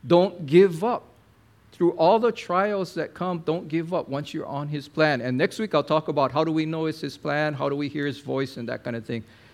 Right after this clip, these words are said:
That's another part of waiting on the Lord we need to have.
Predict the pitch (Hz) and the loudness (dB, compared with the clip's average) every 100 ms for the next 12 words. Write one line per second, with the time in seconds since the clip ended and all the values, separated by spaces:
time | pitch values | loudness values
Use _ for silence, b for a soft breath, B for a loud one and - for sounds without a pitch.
0 | b 147 156 143 127 170 160 151 139 120 | b 2 2 2 2 2 2 2 2 2
1 | 127 139 135 135 127 123 147 151 143 131 | 2 2 2 0 2 2 2 2 2 2
2 | 147 143 127 - 165 214 101 - | 0 -2 -4 -2 0 2 0 -6